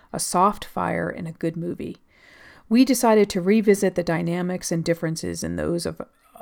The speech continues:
of us with more introverted energy and those with more extroverted energy.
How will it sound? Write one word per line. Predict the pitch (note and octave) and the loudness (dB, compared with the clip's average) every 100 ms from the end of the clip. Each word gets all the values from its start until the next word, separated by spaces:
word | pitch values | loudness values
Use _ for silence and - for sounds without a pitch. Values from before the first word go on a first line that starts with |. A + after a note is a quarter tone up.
| - - | -14 -10
of | E3 | -4
us | - F3 - - - _ | -4 -4 -6 -10 -20 _
with | G3+ - | -4 0
more | F#3 F#3 - | 0 0 0
introverted | B3 A#3+ F#3+ F3+ E3+ - | -2 0 -2 -4 -6 -6
energy | - F3 E3 F#3 - - - | -6 -8 -8 -8 -8 -10 -12
and | - F#3 | -2 0
those | F#3+ G3 A3 - | 4 4 2 0
with | G#3 F#3+ | -6 -4
more | G3 - | -6 -8
extroverted | - F3 - - E3 - - | -8 -8 -8 -10 -10 -10 -10
energy. | - - E3 - - - | -10 -12 -12 -12 -12 -14